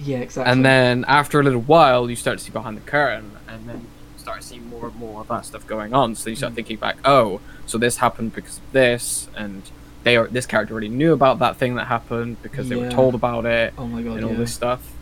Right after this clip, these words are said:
Speaker 2: And, like, it, it, it just bre-, so it basically just starts to slowly pull back that facade, um, as Truman sort of slowly starts to be like, "This is weird, uh, this is real."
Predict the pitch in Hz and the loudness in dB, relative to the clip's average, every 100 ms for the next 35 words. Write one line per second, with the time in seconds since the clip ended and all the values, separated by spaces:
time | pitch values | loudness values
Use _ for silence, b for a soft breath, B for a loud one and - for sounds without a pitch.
0 | - 117 117 110 113 110 - - 113 110 | -4 -2 0 -2 -4 -4 -6 -6 -4 -4
1 | - 113 120 117 - 120 - 135 110 127 | -4 -6 -6 -6 -4 0 2 2 2 0
2 | 113 139 135 131 123 127 - 117 - - | 2 4 4 0 0 -2 2 0 0 -4
3 | 123 123 120 - 123 120 - - - 107 | 2 2 0 -4 -2 0 0 -4 -8 -8
4 | - 113 95 104 - - - - - 107 | -2 -2 -2 -8 -14 -20 -20 -16 -8 -4
5 | 104 101 101 110 - 123 123 113 - - | -4 -4 -6 -8 0 2 4 2 -2 -2
6 | 131 127 117 - - - - 117 120 117 | 0 0 -2 -6 -10 -10 -8 -4 -4 -4
7 | - 113 90 - 107 113 110 104 - 131 | -2 -2 -2 -4 -6 -4 -4 -4 -6 -6
8 | 127 117 107 107 101 104 - 113 107 117 | -6 -6 -4 -2 -2 -4 -8 -6 -4 -4
9 | 127 123 139 156 | 0 2 4 2